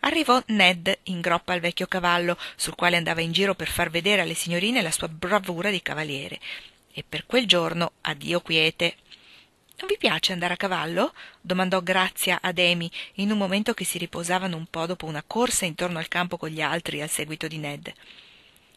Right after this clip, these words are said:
"Mi piacerebbe tanto", Meg ci andava quando papà era ricco, ma ora i cavalli non li teniamo. E Amy aggiunse ridendo:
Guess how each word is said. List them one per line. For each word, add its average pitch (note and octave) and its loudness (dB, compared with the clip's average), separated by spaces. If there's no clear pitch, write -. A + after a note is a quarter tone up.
"Mi C4+ -2
piacerebbe C#4+ 6
tanto", A#3+ 4
Meg G#3+ 8
ci - 4
andava F3+ 4
quando F3 -4
papà F3+ -4
era F3 2
ricco, F3+ -4
ma F3+ -2
ora G#3 4
i - -10
cavalli F3 4
non D#3+ -4
li D3+ -10
teniamo. F3 0
E - -2
Amy E3+ 2
aggiunse F#3 0
ridendo: F3 0